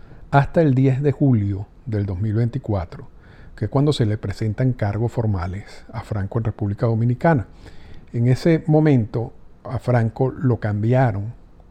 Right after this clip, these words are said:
de la lista administrativa, que es lo que dice la política de violencia doméstica, agresión sexual y abuso de menores, a la lista de jugadores restringidos. Y es en ese momento en que él deja de recibir pagos, desde el diez de julio del dos mil veinticuatro.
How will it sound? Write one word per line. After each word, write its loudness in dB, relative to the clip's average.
de -4
la -2
lista 0
administrativa, 2
que -8
es -4
lo -6
que -8
dice -4
la -2
política -6
de -2
violencia -4
doméstica, -2
agresión -4
sexual -4
y -4
abuso -6
de -4
menores, -6
a -4
la 4
lista 2
de 4
jugadores 0
restringidos. -2
Y 6
es 6
en 4
ese 2
momento 2
en 2
que -4
él -2
deja 2
de -4
recibir -2
pagos, -4
desde -4
el -4
diez 2
de 2
julio 2
del -2
dos -6
mil -4
veinticuatro. -6